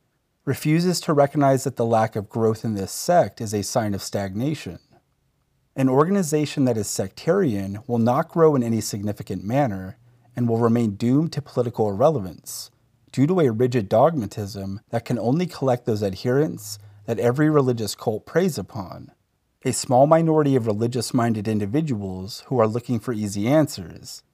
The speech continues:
desire an excuse to act in a self-righteous manner, and are generally maladjusted troglodytes who dream of leading the masses even as they despise these masses for failing to recognize the great truths of their sect.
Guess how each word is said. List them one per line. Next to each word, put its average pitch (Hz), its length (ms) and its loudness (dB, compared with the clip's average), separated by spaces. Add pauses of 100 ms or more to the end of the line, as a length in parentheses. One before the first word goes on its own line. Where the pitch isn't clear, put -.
desire 131 460 4
an 151 80 0
excuse 127 500 -2
to 104 120 0
act 113 260 -2
in 117 60 0
a 110 120 0
self-righteous 110 760 -2
manner, 113 540 0 (340)
and 135 140 4
are 120 120 6
generally 135 500 4
maladjusted 117 840 2
troglodytes 101 880 0
who 127 100 -2
dream 120 280 2
of 113 200 2
leading 123 240 2
the 104 60 0
masses 110 540 -2
even 131 280 2
as 139 140 0
they 123 120 0
despise 127 640 -2
these 104 200 -6
masses 95 640 -10 (100)
for 127 160 -2
failing 135 360 2
to 139 120 -2
recognize 117 520 0
the 113 100 -8
great 107 300 -4
truths 160 520 -6
of 107 140 -6
their 95 140 -6
sect. - 420 -6